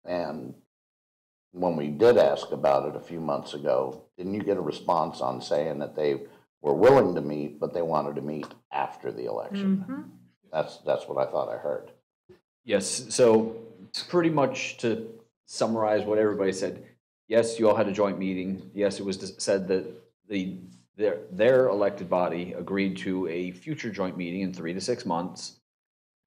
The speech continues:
Speaker 3: Yes, covid came and destroyed all of that possibility. Um, I spoke to the county administrator, um, I don't know, a month or so ago about getting that meeting scheduled when we were all going through the reopening phases.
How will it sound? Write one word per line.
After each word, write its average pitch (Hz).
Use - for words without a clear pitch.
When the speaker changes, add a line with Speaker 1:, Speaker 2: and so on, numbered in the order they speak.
Speaker 3:
Yes, 113
covid 113
came 107
and 101
destroyed 98
all 104
of 95
that 92
possibility. 95
Um, 92
I 95
spoke 101
to 98
the 90
county 92
administrator, 92
um, 85
I 80
don't 76
know, 78
a 80
month 82
or 82
so 87
ago 87
about 85
getting 92
that 87
meeting 87
scheduled 90
when 87
we 87
were 90
all 104
going 101
through 101
the 90
reopening 95
phases. -